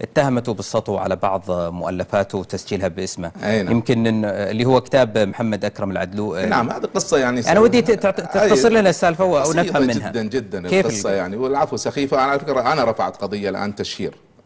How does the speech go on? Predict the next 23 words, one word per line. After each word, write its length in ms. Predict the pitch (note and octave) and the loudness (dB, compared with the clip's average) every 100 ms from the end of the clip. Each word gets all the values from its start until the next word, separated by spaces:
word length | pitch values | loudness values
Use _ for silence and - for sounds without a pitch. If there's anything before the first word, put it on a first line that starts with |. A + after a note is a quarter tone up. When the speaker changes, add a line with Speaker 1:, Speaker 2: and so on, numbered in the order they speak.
| - | -16
Speaker 2:
ضدهم. 440 | - - E2 D#2+ D#2+ - - - - | -8 -8 -6 -10 -10 -20 -20 -20 -4
Speaker 1:
هم، 120 | A2 - | -2 0
هم 180 | B2 | 2
رفعوا 320 | B2 D3 C3+ B2 | 2 2 0 0
عليك 340 | C3+ C#3+ - | -2 -2 -8
في 60 | C3 | -8
السعودية 420 | - C#3 C3 F2+ | -4 -2 -2 -2
Speaker 2:
هم 40 | A#2+ C#3 | -2 0
Speaker 1:
القضية؟ 100 | C3+ | 2
Speaker 2:
رفعوا 200 | A#2+ G#2 | 0 -2
في 60 | |
السعودية، 300 | G#2+ A#2 C3 | -2 0 0
أنا 120 | B2 | 0
رفعت 300 | A#2 - G#2 | 0 -2 -2
عليهم 280 | A2 G#2+ A2 | -2 -2 -4
في 120 | G#2 | -2
مصر 240 | A2 A#2 G#2 | -2 0 0
لأن 220 | F#2 F#2+ | -2 -2
لازم 220 | G2 F2+ | -4 -4
أرفعها 260 | F#2+ G2 F#2+ | -6 -6 -6
في 100 | G2+ | -6
مقر 360 | F#2+ G#2+ F2+ | -4 -2 -2
إقامتهم. 460 | F2+ F2 E2+ E2+ D#2+ | -6 -6 -8 -12 -16